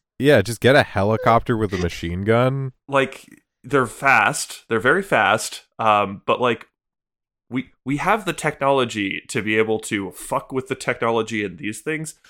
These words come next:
Speaker 2: Like, assuming that this, that there was an incursion on the size of, like, you needed actually the U S military to do something about it, the U S military would commit some atrocities and it would be done. Like <laughs>
Speaker 1: Yeah.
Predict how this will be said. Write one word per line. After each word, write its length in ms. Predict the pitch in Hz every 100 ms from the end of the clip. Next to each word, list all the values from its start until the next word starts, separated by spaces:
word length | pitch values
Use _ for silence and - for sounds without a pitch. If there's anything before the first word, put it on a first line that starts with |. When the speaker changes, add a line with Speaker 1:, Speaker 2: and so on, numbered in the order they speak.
| _
Speaker 2:
Like, 180 | 160 156 - _ _ _ -
assuming 400 | - 247 254 185
that 240 | 165 -
this, 180 | 147 -
that 160 | 143
there 100 | 143
was 140 | 135 135
an 60 |
incursion 680 | 135 117 147 139 127 113 104 -
on 140 | 123
the 60 | 117
size 300 | - 117 113
of, 100 | 110
like, 180 | 107 -
you 80 | 107
needed 260 | 113 113 -
actually 360 | 110 - 127 110
the 80 |
U 120 | 110 110
S 140 | 107
military 460 | 101 117 131 117 110
to 80 |
do 160 | 98 104
something 340 | - 120 147
about 220 | 143 151 185
it, 140 | 165 _ _ _ _ _ _ _
the 80 | 139
U 120 | 185 359
S 100 | -
military 400 | 190 185 165 131
would 200 | 117 - _ -
commit 280 | 127 117
some 140 | - 107
atrocities 720 | - - 120 - 101 95 92
and 120 | 104
it 80 | 113
would 100 | 110
be 80 | 101
done. 360 | 92 95 80 _ _ -
Like 160 | 117 -
<laughs> 40 | 123
Speaker 1:
Yeah. 240 | 160 92